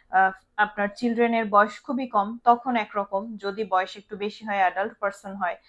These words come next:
তখন আবার ডিফারেন্ট ওয়েতে হচ্ছে কান্ট্রি টাইসটা মেনশন করতে হবে। যেমন, স্টুডেন্ট হলে, আহ, সেই রিলেটেড ডকুমেন্টেশন দিতে হবে।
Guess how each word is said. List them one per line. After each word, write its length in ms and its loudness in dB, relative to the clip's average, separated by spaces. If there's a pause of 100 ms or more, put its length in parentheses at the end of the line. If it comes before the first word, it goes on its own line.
(240)
তখন 300 -2
আবার 260 -2
ডিফারেন্ট 440 -6
ওয়েতে 260 -8
হচ্ছে 460 -8 (300)
কান্ট্রি 280 0
টাইসটা 320 -6
মেনশন 340 -8
করতে 280 -8
হবে। 160 -4
যেমন, 280 -10
স্টুডেন্ট 540 -6
হলে, 260 -2 (320)
আহ, 240 2
সেই 300 -2
রিলেটেড 460 -2
ডকুমেন্টেশন 680 -6
দিতে 240 -12
হবে। 260 -4